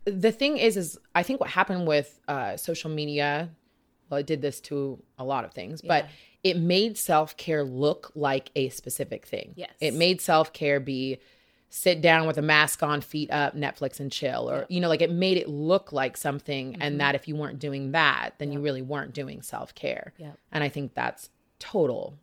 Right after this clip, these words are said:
Speaker 1: bullshit, you know?
Speaker 2: Mm-hmm.
Speaker 1: I mean, if that's what your true self-care is,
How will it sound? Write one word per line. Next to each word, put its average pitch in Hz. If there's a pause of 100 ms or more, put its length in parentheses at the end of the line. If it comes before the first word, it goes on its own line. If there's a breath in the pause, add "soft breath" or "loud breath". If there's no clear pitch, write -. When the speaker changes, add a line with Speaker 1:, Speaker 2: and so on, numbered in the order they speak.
(140)
Speaker 1:
bullshit, - (220)
you 156
know? 123
Speaker 2:
Mm-hmm. 180 (240)
Speaker 1:
I 190
mean, 190
if -
that's 175
what 156
your 143
true 139
self-care 160
is, 131